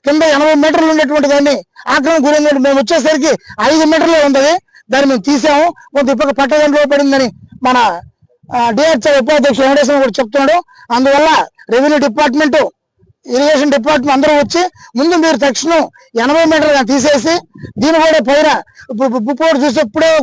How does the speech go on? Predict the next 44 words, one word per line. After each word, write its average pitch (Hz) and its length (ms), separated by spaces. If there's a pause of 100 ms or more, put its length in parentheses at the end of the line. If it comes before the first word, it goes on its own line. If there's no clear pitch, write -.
కొంచెం 269 200
నెలకే 302 260
పడిపోతుంది, 277 580 (280)
అది 247 120
పడిపోకుండా 294 520
ఆ 277 60
పక్క 277 240
ఈ 294 60
పక్క 254 240
కూడా 269 240 (320)
వాటిని 247 280
తీసేస్తారు. 269 440
ఇరిగేషన్ 254 340
డిపార్ట్‌మెంట్ 254 420
గారికి, 233 240 (260)
మన 240 100
ఎమ్మెల్యే 277 280
గారికి 262 180
కూడా 262 100
మేము 247 140
అందరం 269 220
కూడా 240 140
చెప్తాం. 294 260 (420)
ఆడు 277 160
అదే 277 240
విధంగా 302 300
అది 269 120
చేస్తున్నారు, 269 500 (120)
ఏదో 262 200
వాగు 277 340 (320)
ఆడు 277 140
కూడా 302 260 (560)
అలా 247 160 (1000)
కింద 339 200 (600)
బెంచ్ 269 240
టైప్ 302 180
లో 294 140 (320)
లేనిదే 262 360 (300)
వర్షం 247 400
వస్తే 294 160
నీకు 294 200
ఇప్పుడే 339 200
పడిపోతుంది. 277 500
అది, 196 140